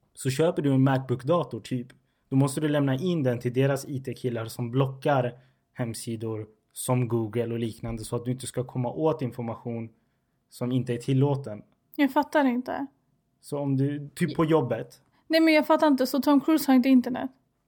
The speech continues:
Speaker 1: Tom Cruise har förmodligen, men jag tänker de vanliga dödliga, Tom Cruise är så pass stor.
Speaker 2: Ja.
Speaker 1: Men jag tänker de vanliga som går in i religionen,
Speaker 2: Ja.
Speaker 1: eh, de, de lägger ett filter på liksom deras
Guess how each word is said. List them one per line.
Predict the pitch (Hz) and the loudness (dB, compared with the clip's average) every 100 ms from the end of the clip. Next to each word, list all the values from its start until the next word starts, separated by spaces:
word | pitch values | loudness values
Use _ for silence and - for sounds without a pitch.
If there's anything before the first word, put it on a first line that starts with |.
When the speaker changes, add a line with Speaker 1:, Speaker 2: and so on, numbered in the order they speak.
| _ _ _ _ - - _ | _ _ _ _ -20 -20 _
Speaker 1:
Tom | 156 160 131 | -2 -2 0
Cruise | 190 185 180 | 4 4 4
har | 131 | 0
förmodligen, | 139 139 139 123 113 110 107 123 | 2 4 4 2 -2 -6 -6 0
men | 131 | 2
jag | 135 | 2
tänker | 135 135 135 | 0 0 0
de | 120 131 131 | 2 4 6
vanliga | 139 135 131 | 6 4 4
dödliga, | 123 131 131 127 117 | 4 4 4 2 -2
Tom | 135 131 | 0 0
Cruise | 147 135 | 0 -4
är | 123 | -4
så | - 131 | -2 -4
pass | 117 - | -4 -6
stor. | - 117 101 - _ | -4 -4 -6 -14 _
Speaker 2:
Ja. | 294 262 269 262 _ - | 2 4 4 0 _ -4
Speaker 1:
Men | 131 131 | 2 4
jag | 131 | 4
tänker | 135 127 | 2 2
de | 135 | 4
vanliga | 135 147 151 156 | 4 2 0 -4
som | 131 123 | -4 -2
går | 127 | -2
in | 170 147 | 0 0
i | 113 | -2
religionen, | 101 107 104 104 113 165 | -4 -8 -10 -12 -10 0
Speaker 2:
Ja. | 262 254 294 - _ _ _ - | 2 2 0 -4 _ _ _ -14
Speaker 1:
eh, | 120 107 107 110 110 113 120 | -10 -8 -10 -10 -12 -12 -14
de, | 113 117 135 139 143 139 139 135 131 | -6 0 2 2 0 -2 -4 -4 2
de | 135 | 4
lägger | 139 156 151 | 4 4 0
ett | 139 | -2
filter | - 185 165 120 | -2 -2 -2 -6
på | - | -6
liksom | 113 - 113 | -8 -8 -4
deras | 123 123 117 - - | 0 0 -2 -6 -16